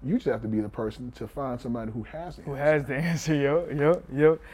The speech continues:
Speaker 2: Man, I heard a, I, I heard a quote a while ago, uh, before I ask you the next question, that's, that's gonna be honestly the most important. Uh, well, not the most important question, but it's gonna mean the most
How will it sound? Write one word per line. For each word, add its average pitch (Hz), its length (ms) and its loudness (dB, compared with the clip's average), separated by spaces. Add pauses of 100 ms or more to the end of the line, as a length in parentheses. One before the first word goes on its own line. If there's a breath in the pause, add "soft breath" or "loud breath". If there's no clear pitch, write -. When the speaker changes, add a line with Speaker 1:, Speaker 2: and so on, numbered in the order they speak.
(160 loud breath)
Speaker 2:
Man, 147 140 4
I 160 120 10
heard 156 120 8
a, 147 640 4 (100)
I, 147 60 4
I - 20 6
heard 143 140 6
a 135 60 2
quote 139 240 2
a 127 60 0
while 131 220 0
ago, 120 360 -2 (400 soft breath)
uh, 127 100 -6
before 123 320 -2
I 123 100 -2
ask 120 140 -8
you 123 60 -6
the 120 120 -4
next 123 220 -8
question, 117 400 -8
that's, 110 260 -12 (140)
that's 107 160 -12
gonna 120 160 -6
be 110 300 -10 (120)
honestly 123 460 -4
the 113 100 -12
most 117 280 -10
important. 110 440 -10 (840 soft breath)
Uh, 127 300 -6 (380)
well, 139 220 -2
not 151 160 -2
the 131 60 -6
most 127 240 -6
important 113 360 -14
question, 113 340 -12
but 113 200 -10 (220)
it's 135 140 -4
gonna 143 160 -2
mean 139 220 -4
the 127 60 -4
most 120 360 -8